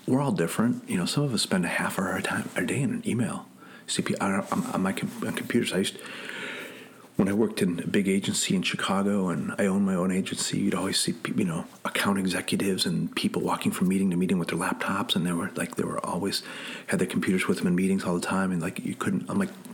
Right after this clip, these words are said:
"Okay, just give yourself a break for a second. Hold on." You know, when I do these podcasts,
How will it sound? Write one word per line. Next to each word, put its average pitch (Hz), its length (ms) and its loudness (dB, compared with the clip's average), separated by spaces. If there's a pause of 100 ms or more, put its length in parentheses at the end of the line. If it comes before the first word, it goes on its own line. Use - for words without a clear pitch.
(180)
"Okay, - 280 0
just - 300 -4
give - 120 0
yourself 113 260 -2
a - 20 -6
break - 200 0
for - 80 -6
a - 20 -2
second. - 200 -4
Hold - 180 -2
on." - 280 -4 (1300)
You - 100 -2
know, 85 80 -2
when 92 140 2
I 120 80 4
do 101 240 2
these 101 160 2
podcasts, - 760 -2